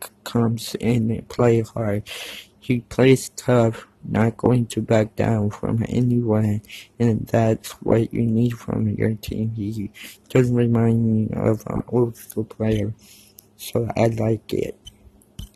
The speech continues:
That's it. So, look, Palmer, I, I just read an article,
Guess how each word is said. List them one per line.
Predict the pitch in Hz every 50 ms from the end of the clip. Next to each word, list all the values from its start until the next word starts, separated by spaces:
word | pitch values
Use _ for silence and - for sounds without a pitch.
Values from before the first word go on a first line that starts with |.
| _ _ _ - - - - _ _ _
That's | - - 110 117 107 -
it. | - 104 101 104 - _
So, | - - - 113 117
look, | 113 117 120 107 - - _ - - - - - _ _ - - - - - - - - - - _ _ _ _ _ _ - - -
Palmer, | - - 143 151 147 143 135 113 107 120 123
I, | 110 107 123 120 104 110
I | 123
just | 120 - 135 131 127 120
read | 127 131 127 123
an | 123 117
article, | 113 104 110 117 120 117 104 - - - 101 104 110